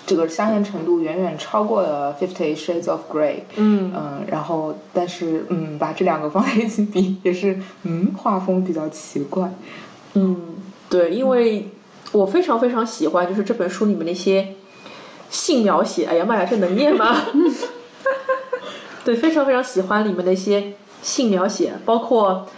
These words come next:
Speaker 2: 在他们两个人做爱的时候会特意提到丽莲的睡衣上有三颗珍珠纽扣，小小的、硬硬的、圆圆。她解开第一颗，然后是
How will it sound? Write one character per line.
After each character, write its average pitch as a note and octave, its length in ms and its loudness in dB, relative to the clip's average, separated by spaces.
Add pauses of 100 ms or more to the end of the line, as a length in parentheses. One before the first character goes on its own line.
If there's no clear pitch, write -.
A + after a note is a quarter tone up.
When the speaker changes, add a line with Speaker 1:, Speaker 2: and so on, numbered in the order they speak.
(160)
Speaker 2:
在 A3+ 160 0
他 A3+ 160 0
们 A3+ 80 0
两 F3 180 2
个 E3 80 0
人 F3 320 0
做 B3 160 2
爱 C4+ 120 4
的 G#3 80 0
时 F#3 160 -4
候 F3+ 100 2
会 F3+ 340 4
特 - 220 0
意 G#3+ 60 4
提 F#3+ 180 0
到 F#3+ 160 4
丽 A3+ 140 0
莲 F#3+ 160 2
的 G3+ 60 2
睡 A3+ 260 2
衣 A#3 40 0
上 A3+ 200 2
有 A3+ 80 4
三 B3 260 0
颗 B3 380 0 (480)
珍 D4+ 240 4
珠 D4 260 4
纽 F3+ 220 2
扣， E3 420 0 (260)
小 G3 280 0
小 E3+ 260 0
的、 D#3 220 0
硬 A#3+ 120 -2
硬 A3+ 240 2
的、 F3 120 4
圆 E3+ 160 0
圆。 F#3 160 2
她 A#3 100 -6
解 F#3 220 2
开 A3+ 160 0
第 B3 160 0
一 C4+ 80 2
颗， C4+ 340 2 (400)
然 F#3 160 2
后 G#3+ 160 2
是 F#3 480 2